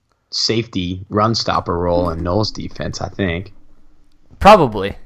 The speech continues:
Speaker 2: yeah. Yeah, I would think so. I mean, he's listed as an outside linebacker, so, um, I don't know. I think he's, he's pretty versatile overall. Um, you got any other thoughts on that? Anything to add?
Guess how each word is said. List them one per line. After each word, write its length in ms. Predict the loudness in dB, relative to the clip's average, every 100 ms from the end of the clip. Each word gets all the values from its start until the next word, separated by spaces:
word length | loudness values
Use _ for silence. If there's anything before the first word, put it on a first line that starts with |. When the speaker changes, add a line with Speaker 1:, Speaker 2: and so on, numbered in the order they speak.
| -4
Speaker 2:
yeah. 320 | 2 4 2 -4 -20 _ _
Yeah, 220 | 2 6
I 60 | 6
would 140 | 4
think 160 | 0 -4
so. 320 | -2 -4 -4 -12 -20 -18 -4
I 40 |
mean, 100 | -2
he's 120 | 2
listed 260 | 2 2 2
as 180 | 2 2
an 60 |
outside 300 | -2 -4 -4
linebacker, 600 | -4 -6 -6 -8 -8 -12
so, 320 | -6 -4 -4 -8 _ _ _ _ _ _
um, 540 | -4 -2 -2 -4 -10 -14 _ _ -20 _ _ _ _ _ _ _ _ -10
I 100 | -4
don't 120 | -4
know. 220 | -4 -6 -10
I 120 | -12
think 180 | -10 -8
he's, 340 | -6 -8 -8 -14
he's 180 | -10 -8
pretty 220 | -2 -2
versatile 520 | -2 -6 -8 -10 -8 -8
overall. 580 | -8 -10 -10 -8 -12 _ _ _ _ _ -2
Um, 440 | 2 2 0 -10 _ _ _ _ -20 _ _ -6
you 80 |
got 100 | -2
any 140 | 0 2
other 140 | 2
thoughts 320 | 4 4 4
on 120 | 0 0
that? 360 | -2 -2 -10 -20 -20 -16
Anything 280 | -14 -10 -6
to 60 |
add? 300 | -4 -4 -6